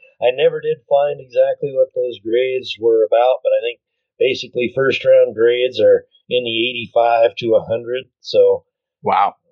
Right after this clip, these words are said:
Speaker 1: obviously he had a first round grade. J C Horn was drafted right ahead of Surtain by the Panthers, who was ranked as the number two corner with a fourteen O V R and grade of ninety-one. So,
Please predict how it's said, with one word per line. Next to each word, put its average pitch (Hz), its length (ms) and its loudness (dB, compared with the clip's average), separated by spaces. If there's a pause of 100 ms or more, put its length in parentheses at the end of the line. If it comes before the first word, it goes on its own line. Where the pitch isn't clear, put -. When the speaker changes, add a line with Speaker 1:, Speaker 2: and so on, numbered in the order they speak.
(120)
Speaker 1:
obviously 113 640 0
he 101 60 0
had 117 160 4
a - 120 -4
first 120 260 -4
round 120 280 2
grade. 120 360 -2
J 120 240 -2
C 113 300 -6
Horn 127 320 2
was 107 180 -12
drafted - 460 2
right 120 160 2
ahead 127 400 0
of - 40 -20 (460)
Surtain 143 520 -2
by - 120 2
the - 120 -10 (160)
Panthers, 147 680 -4 (420)
who 120 80 -12
was 113 160 -4
ranked 120 320 -4
as 104 120 -10
the 104 120 -10
number 123 260 -4
two - 220 -2
corner 113 380 -2
with 131 140 -2
a - 160 0
fourteen - 500 -2
O 123 160 2
V 110 200 0
R 107 300 2 (600)
and 113 340 -8
grade 120 260 2
of 113 80 -6
ninety-one. 117 680 0
So, 98 360 2